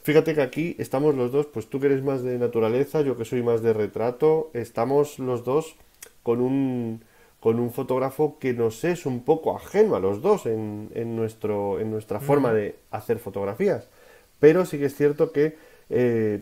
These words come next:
Speaker 1: toda la gente con la que yo he podido hablar, que se, que se dedica un poco más o que habla un poco más de, de Cartier-Bresson,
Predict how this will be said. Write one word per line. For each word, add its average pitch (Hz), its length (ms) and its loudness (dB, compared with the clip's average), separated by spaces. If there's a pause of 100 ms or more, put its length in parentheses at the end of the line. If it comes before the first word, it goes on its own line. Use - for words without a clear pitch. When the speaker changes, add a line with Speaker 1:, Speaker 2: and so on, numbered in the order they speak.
Speaker 1:
toda 139 260 2
la 131 340 0
gente 123 380 -4
con 117 100 2
la 104 100 -2
que 104 120 -6
yo 110 180 2
he 104 340 0
podido 101 440 -2
hablar, 92 340 -2
que 98 140 -6
se, 90 540 -6 (120)
que - 100 -8
se 87 220 -8
dedica 117 340 -2
un 104 140 -2
poco 92 180 -8
más 117 380 -4
o 107 100 -8
que 104 160 -2
habla 110 220 0
un 107 80 -2
poco 104 160 -4
más 107 240 -2
de, 98 320 -4 (180)
de 110 140 0
Cartier-Bresson, 110 580 0